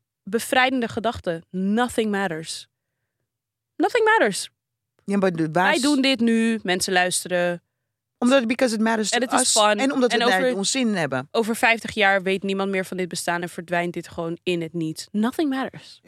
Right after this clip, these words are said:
Speaker 2: Pardon? <laughs> We are making history. The fuck wrong with you?
Speaker 1: <laughs>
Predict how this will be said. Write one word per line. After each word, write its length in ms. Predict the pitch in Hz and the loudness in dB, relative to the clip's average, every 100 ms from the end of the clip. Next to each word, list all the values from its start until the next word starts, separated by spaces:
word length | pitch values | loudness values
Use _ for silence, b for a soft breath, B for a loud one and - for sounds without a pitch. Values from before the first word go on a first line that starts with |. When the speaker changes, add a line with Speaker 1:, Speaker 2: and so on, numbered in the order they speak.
| 110 | -18
Speaker 2:
Pardon? 500 | - 131 127 190 330 _ - | -6 -4 -2 -6 -6 _ -8
<laughs> 1400 | 247 - - - - - - - - - - - 185 | -6 -6 -12 -20 -20 -20 -14 -12 -12 -12 -14 -10 -10
We 180 | 165 226 | -4 2
are 120 | 262 | 2
making 420 | 180 196 233 202 180 | 2 0 -2 -2 0
history. 380 | 220 - 175 | 0 -2 -2
The 100 | 147 | -4
fuck 260 | 165 208 202 | -4 -4 -2
wrong 220 | 208 208 | 0 0
with 160 | 214 208 | 0 -4
you? 200 | 233 | -4
Speaker 1:
<laughs> 60 | 220 | -4